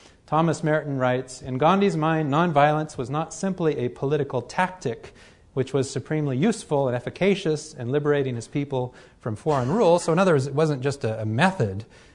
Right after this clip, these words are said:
it, it was a principle to be used whether, whether it works or not. On the contrary, the spirit of nonviolence sprang from an inner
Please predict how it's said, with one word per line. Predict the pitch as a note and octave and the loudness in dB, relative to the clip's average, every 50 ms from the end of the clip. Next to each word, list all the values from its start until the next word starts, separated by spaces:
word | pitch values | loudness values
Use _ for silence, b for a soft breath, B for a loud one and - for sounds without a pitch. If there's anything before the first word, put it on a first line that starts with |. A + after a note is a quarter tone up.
| B B | B B
it, | - C3 C3 | -10 -8 -6
it | C3 | -4
was | C3 C3 A#2+ G2+ | -4 -4 -4 -4
a | - | -4
principle | D3 - G3+ A#3+ - - C3+ G2+ G2+ F#2 - - _ _ - | 2 4 4 4 4 2 -2 -2 -4 -8 -12 -16 _ _ -10
to | - C3 | -6 -4
be | A#2+ B2 B2+ | -2 0 0
used | C3+ D3 D3+ D#3 C#3+ - | 2 2 2 2 0 2
whether, | D3+ D#3 D#3 D3+ D3 | 2 2 4 2 2
whether | D3 C#3+ D3 D3 D3 C3+ | 2 2 2 2 2 2
it | C3 | 2
works | C3+ C#3+ E3 F3 E3+ - | 4 2 2 2 0 -4
or | E3+ D#3+ | -4 -4
not. | D#3 F3 G#3+ F3 - - - - - - b b b b b b b b b b b b _ _ | 0 0 0 0 -2 -4 -12 -20 -20 -20 b b b b b b b b b b b b _ _
On | - D3+ F#3 G#3 | 0 2 4 4
the | G#3+ G#3 | 4 4
contrary, | - G#3 G3+ G3 F#3+ - - A2+ G2+ G2 | 6 6 6 6 4 4 2 0 0 0
the | G2+ A2 | -4 -8
spirit | - - - F#3+ F#3+ G3 F#3 | -8 -4 0 2 4 4 4
of | E3+ D3 | 2 2
nonviolence | D3+ D3+ D3+ D3 C#3+ C3 C3 C3+ C3+ C3+ C#3 - | 0 0 0 0 2 2 2 2 2 -2 -6 -8
sprang | - - - - C3 C3 C3+ C3+ C3+ | -10 -8 -2 0 0 0 0 -2 -4
from | C3 - A#2+ A2 | -4 -6 -8 -8
an | G#2+ B2 | -8 -6
inner | C#3 D#3 E3+ F3 F3 F3 E3+ E3 E3+ | -4 -2 0 2 2 2 0 -2 -4